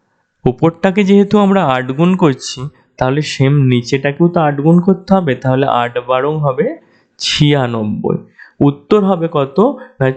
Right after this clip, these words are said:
ছাপ্পান্ন by, সরি, উত্তর হবে হচ্ছে জিজ্ঞাসা চিহ্ন জায়গায় ছিয়ানব্বই। ছিয়ানব্বই হচ্ছে উত্তর। তোমরা এটাকে অন্যভাবেও করতে পারো, তোমাদের নিচে আর একবার দেখিয়ে দিচ্ছি। দেখো, সাতের বারো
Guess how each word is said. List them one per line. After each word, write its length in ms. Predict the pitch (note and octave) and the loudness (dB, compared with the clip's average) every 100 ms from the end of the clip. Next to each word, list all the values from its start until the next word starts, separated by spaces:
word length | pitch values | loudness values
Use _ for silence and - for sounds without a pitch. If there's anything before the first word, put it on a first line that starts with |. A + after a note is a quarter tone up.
| - | -6
ছাপ্পান্ন 840 | - C3+ A#2+ _ _ D3 D#3 E3 F3+ A#3 A#3 C3 | -6 -4 -4 _ _ -4 -2 0 2 2 0 -2
by, 260 | A#1 - C4+ - _ _ _ _ C3 | -2 -4 -6 -10 _ _ _ _ -2
সরি, 300 | C#3 A#2 A2+ - - | 0 -2 -6 -10 -2
উত্তর 360 | C#3 - F3 D#3+ | -2 2 2 2
হবে 200 | D#3 D#3+ | 0 0
হচ্ছে 240 | D3+ F#3+ | 0 0
জিজ্ঞাসা 460 | D3 B2 B2+ B2+ C#3+ | 0 0 0 0 -2
চিহ্ন 300 | C#3+ D3 D#3 | -2 0 2
জায়গায় 340 | D#3+ F3 D#4+ F#4+ - | 2 2 0 -4 -12
ছিয়ানব্বই। 760 | - - C3 A2 A2 G#2+ - - - | -8 0 2 2 -4 -8 -10 -16 -12
ছিয়ানব্বই 640 | - - C3 B2+ B2+ C3 D#3+ | -4 0 0 0 0 2 2
হচ্ছে 240 | E3+ F4+ | 2 2
উত্তর। 420 | B3+ A#2+ - G#2+ - _ _ _ - - | 2 0 -4 -4 -4 _ _ _ -20 -4
তোমরা 280 | E3 F#3+ A#3 | -2 2 0
এটাকে 280 | F#3+ F3+ A3 | 0 0 0
অন্যভাবেও 680 | F3 C#3+ C#3 C3+ C3+ C3 G#3 | 0 2 2 2 0 0 0
করতে 360 | D3 A#2+ A#2 | -2 0 -4
পারো, 260 | A2 A2 G#2 - _ _ _ _ _ _ _ _ _ - | -4 -6 -8 -18 _ _ _ _ _ _ _ _ _ 0
তোমাদের 260 | C#3+ C3+ F3+ | 2 2 0
নিচে 340 | F3+ B2 - | 0 0 -2
আর 100 | A#2+ | -2
একবার 260 | A#2+ C3 A#3 | -2 -2 -2
দেখিয়ে 340 | D3 A2 A#2+ | -2 -2 -4
দিচ্ছি। 260 | A2+ - - | -4 -4 -2
দেখো, 240 | C#3 F3 | -2 -2
সাতের 600 | G#3+ - B2+ A#2+ - C#3+ | -6 -4 -4 -4 -2 0
বারো 580 | D3 D3 D#3 F#3+ D4+ E4 | 0 0 -2 -2 -6 -10